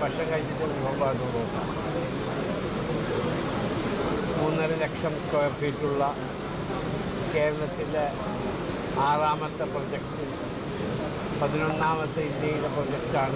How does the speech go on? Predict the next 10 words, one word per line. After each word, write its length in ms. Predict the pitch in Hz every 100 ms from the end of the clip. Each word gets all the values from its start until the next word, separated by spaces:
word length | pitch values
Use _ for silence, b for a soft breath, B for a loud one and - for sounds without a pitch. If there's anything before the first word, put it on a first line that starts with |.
| 135
ഇന്നിവിടെ 360 | 131 131 127 123 - - - - - - - - - -
ബഹുമാനപ്പെട്ട 600 | 131 139 143 139 143 131 143
കോഴിക്കോട് 420 | 135 139 139 139 127
മേയർ 320 | 131 135 135 123
ഉദ്ഘാടനം 1120 | 131 - - - - - 127 135 139 139 135 127
ചെയ്യപ്പെട്ടത്, 540 | 127 127 120 - - 123 117
ചെയ്തത്. 360 | 139 131 127 127 131 - - - - - - - - - - - 165 160 - 131
അതിന് 280 | 131 131 131 - - - - - - - - - - 135
ഇതിന് 220 | 151 147
സാഹചര്യമൊരുക്കിയ 920 | 156 139 139 147 151 147 139 123 139